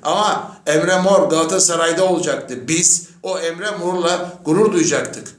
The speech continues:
Ha, nerede Emre Mor? Yok, gitti. Niye? Harcadı.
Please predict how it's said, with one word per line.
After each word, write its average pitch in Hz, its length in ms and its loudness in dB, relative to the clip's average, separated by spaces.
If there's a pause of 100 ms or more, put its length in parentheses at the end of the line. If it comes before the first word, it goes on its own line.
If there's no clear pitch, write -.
(160)
Ha, 120 100 -10
nerede 190 320 2
Emre 175 240 2
Mor? 220 320 -2
Yok, 170 340 2
gitti. 156 680 -2
Niye? 202 440 -2
Harcadı. 151 640 0